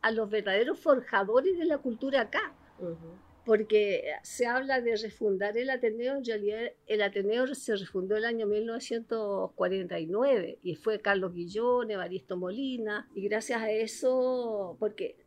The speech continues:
Speaker 1: eh, había decaído un poco
Speaker 2: Ujú.
Speaker 1: desde el, desde la, desde la creación, ¿no? de, de esta institución en mil novecientos diecinueve hasta el veinticuatro que falleció por un ataque cardíaco Manuel Magallanes.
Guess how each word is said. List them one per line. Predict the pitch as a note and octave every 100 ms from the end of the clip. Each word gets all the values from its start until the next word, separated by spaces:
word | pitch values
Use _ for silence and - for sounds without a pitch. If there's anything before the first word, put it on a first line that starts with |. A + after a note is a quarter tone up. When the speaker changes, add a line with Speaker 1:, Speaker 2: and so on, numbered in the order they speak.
| -
Speaker 1:
eh, | E3+ D3 _ _ -
había | G#3 A3+ A#3+
decaído | A3+ F#3+ G#3+ E4+ D#4
un | A3
poco | - A3 G#3+ A3+
Speaker 2:
Ujú. | G#3+
Speaker 1:
desde | G3 G3+ G3
el, | F#3 F3 A#2
desde | F#3 F#3 F#3+ F3+ F3+ E3 D#3+
la, | F3 D#3+
desde | F#3+ F#3 G3+
la | F#3
creación, | F3+ D#3+ D#3+ - - C#4+ C#4+ G#3
¿no? | A3+ D4+ - _ _
de, | - F#3+ F#3+ F#3 F3 E3+ E3+
de | F#3+
esta | F#3+
institución | A#3 A3+ A3+ G#3 - B3+ A3+ B3 _ _ _ _ _ _ - -
en | - F#3+ F3 F#3
mil | F#3+
novecientos | G3 G3+ A3 G#3+ A3
diecinueve | A3+ - D#4+ D#4 C#4+ C4+ B3+ B3+
hasta | B3 - -
el | G3 F3+
veinticuatro | F#3+ G3 F#3 F3 - F#3+ F3+ _ - C#4+ C4 - A3+ A#3 A3+
que | A3
falleció | G#3+ G3+ F3+ F3+ - - A#3+ B3 B3
por | A#3+
un | A3
ataque | A3 A3 A3+
cardíaco | A3 G3 G#3 A3+ B3+ E4 D4
Manuel | A#3 A#3+ A#3+
Magallanes. | A#3 A3 A3+ A3+ F#4 -